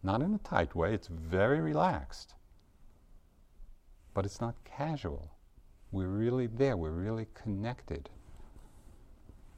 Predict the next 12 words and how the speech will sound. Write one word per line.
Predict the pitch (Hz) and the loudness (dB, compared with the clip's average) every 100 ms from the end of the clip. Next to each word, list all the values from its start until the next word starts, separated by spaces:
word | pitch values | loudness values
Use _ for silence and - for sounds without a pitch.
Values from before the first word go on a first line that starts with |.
| - - - - - - - | -20 -20 -20 -20 -20 -14 2
And | 98 95 101 | 4 6 6
then | 117 127 - | 4 2 0
understanding | 107 104 101 - 127 156 143 104 | 0 2 0 0 0 4 4 8
that | 98 87 | 6 6
what | 92 95 135 - | 4 12 12 10
we're | 131 135 | 6 6
practicing | - 147 165 - 101 - 95 90 | 6 2 0 0 -4 -2 -4 0
all | 101 101 110 117 | 2 4 4 2
day | 110 110 | 2 2
long | 113 143 147 76 87 95 - - | 0 -2 -2 -4 -6 -10 -16 -2
is | 104 101 104 | 2 2 2
non-clinging. | 92 71 69 78 90 - 156 123 | 0 0 0 -2 -4 -4 -4 -4